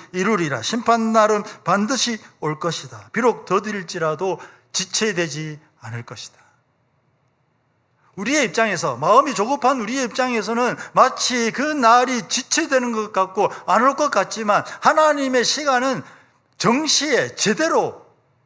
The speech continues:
임할 것이다라고 분명히 말씀하고 있는 것입니다. 사랑하는 성도 여러분, 여러분의 개인이든 가정이든 공동체든 하나님의 뜻은 하나님의 시간에 반드시 이루어짐을 믿으시기를 바랍니다. 이게 신앙이에요.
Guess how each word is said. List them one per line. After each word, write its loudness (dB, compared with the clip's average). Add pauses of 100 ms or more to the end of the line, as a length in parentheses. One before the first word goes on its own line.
임할 2
것이다라고 -8
분명히 -14
말씀하고 -12
있는 -20
것입니다. -20 (1600)
사랑하는 -2
성도 -4
여러분, -4
여러분의 -4
개인이든 -4
가정이든 -6
공동체든 -12 (960)
하나님의 -4
뜻은 -10
하나님의 -6
시간에 -10 (220)
반드시 -4
이루어짐을 -4
믿으시기를 0
바랍니다. 2 (560)
이게 -4
신앙이에요. -6